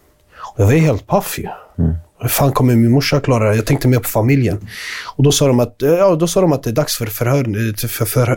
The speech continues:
Speaker 1: för förhör.
Speaker 2: Vad hade, vad, vad hade du för tankegång? Vad tänkte
Speaker 1: Jag
Speaker 2: du?
Speaker 1: tänkte, "Vad fan kan det här handla om? Men det måste vara något jä-, något, något jätteallvarligt, liksom." Och då sitter, ja, och sen fick vi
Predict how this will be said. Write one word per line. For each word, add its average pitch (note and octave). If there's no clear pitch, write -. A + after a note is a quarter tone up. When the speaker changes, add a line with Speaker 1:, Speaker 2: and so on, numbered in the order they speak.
Speaker 1:
för C3
förhör. B2+
Speaker 2:
Vad A2+
hade, A#2
vad, A#2
vad A2+
hade A#2+
du A2
för A2
tankegång? A#2
Vad F#2+
tänkte A2
Speaker 1:
Jag F3
Speaker 2:
du? -
Speaker 1:
tänkte, D#3
"Vad -
fan A2+
kan F#2+
det F#2+
här E3
handla G2
om? D2
Men G2+
det A2+
måste A2
vara A2+
något G2+
jä-, G#2
något, G2+
något A#2+
jätteallvarligt, D3
liksom." -
Och D#3
då E3
sitter, B3
ja, A3
och F3+
sen F#3
fick E3+
vi D3